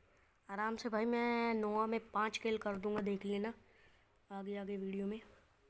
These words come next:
भाई ख़तरनाक चल रहा है मैच। अब ब्रो उस साइड फिर से फायरिंग होगी और भाई मैं रश बोलूँ, रश, अबे यार रश नहीं बोलना, रश कर दूँगा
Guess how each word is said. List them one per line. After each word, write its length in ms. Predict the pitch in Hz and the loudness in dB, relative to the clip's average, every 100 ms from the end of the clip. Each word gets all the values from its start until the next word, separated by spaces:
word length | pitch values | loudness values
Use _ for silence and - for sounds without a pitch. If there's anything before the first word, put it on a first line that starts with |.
| _ _ _ _ _ _ _ _ _ _ - - - - - | _ _ _ _ _ _ _ _ _ _ -20 -20 -20 -20 -6
भाई 160 | 202 196 | -6 -6
ख़तरनाक 580 | - 180 - 196 202 202 - | -10 -8 -4 -2 -2 -4 -4
चल 80 | |
रहा 180 | 185 185 | -4 -2
है 60 | 190 | -2
मैच। 360 | 190 190 - - - _ _ _ _ _ | -2 -2 -8 -12 -18 _ _ _ _ _
अब 120 | 185 185 | -14 -8
ब्रो 200 | 196 196 | -4 -4
उस 160 | 190 - | -4 -4
साइड 260 | 185 190 - | -2 -2 -4
फिर 200 | - 190 | -8 -6
से 180 | - 202 | -2 -4
फायरिंग 400 | 196 190 185 185 | 0 0 2 0
होगी 280 | 185 180 185 - - - - - _ 185 | 0 -2 -4 -6 -20 -20 -20 -20 _ -10
और 100 | 190 | -6
भाई 200 | 190 202 | -4 -2
मैं 440 | 196 190 185 180 | -2 0 -2 -2
रश 280 | 180 180 - | -4 -4 -4
बोलूँ, 400 | 190 185 185 190 - - - _ - | -2 0 0 -2 -6 -20 -20 _ -14
रश, 220 | 180 - - _ - | -12 -12 -16 _ -10
अबे 120 | 208 | -4
यार 260 | 208 185 196 | -2 -2 -2
रश 240 | 226 - | -4 -2
नहीं 180 | 208 233 | 0 0
बोलना, 420 | 226 202 185 170 165 - _ _ _ - - - | 2 2 2 0 -6 -14 _ _ _ -20 -20 -14
रश 360 | 185 240 240 - - | -6 -4 -4 -8 -10
कर 140 | - 208 | -6 -6
दूँगा 380 | 202 233 196 | -2 0 0